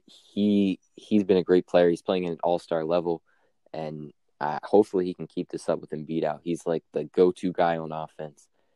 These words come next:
Uh, he, he was reliable last night, fifty-five percent from the field, and like you said, four six from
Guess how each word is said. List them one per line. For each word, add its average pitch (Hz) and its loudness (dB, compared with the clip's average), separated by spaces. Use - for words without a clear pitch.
Uh, - -18
he, - -20
he - -10
was 76 -8
reliable 85 4
last 87 -2
night, 87 -12
fifty-five 92 -4
percent 87 -12
from 80 -14
the 73 -16
field, 82 -6
and 78 -18
like 78 -12
you 80 -14
said, 80 -4
four 80 -4
six - -10
from 78 -16